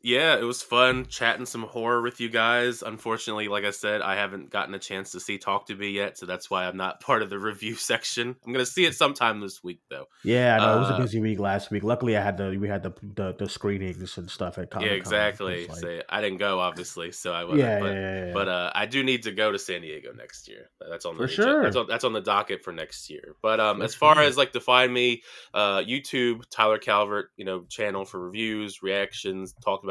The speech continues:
Speaker 1: some Saw X on there just recently and T M N T Mutant Mayhem. Uh, and on, well, and on Twitter slash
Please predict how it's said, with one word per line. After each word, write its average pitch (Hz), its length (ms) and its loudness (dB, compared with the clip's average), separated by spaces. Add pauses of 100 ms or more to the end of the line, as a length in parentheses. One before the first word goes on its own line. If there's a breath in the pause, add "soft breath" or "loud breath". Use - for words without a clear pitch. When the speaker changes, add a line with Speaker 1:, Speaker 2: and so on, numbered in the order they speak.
(120)
Speaker 1:
some 90 120 -12
Saw 95 280 0
X - 340 -4
on 95 140 -4
there 92 120 -4
just 92 280 -10
recently 92 640 -8
and 90 140 -12
T 98 160 -6
M 95 140 -6
N 92 140 -10
T 92 180 -10
Mutant 90 300 -12
Mayhem. 95 560 -4 (500 soft breath)
Uh, 82 460 -8
and 90 100 -8
on, 90 160 -8 (100)
well, 95 260 -2 (140)
and 101 120 -2
on 95 180 -2
Twitter 127 420 6
slash 117 540 2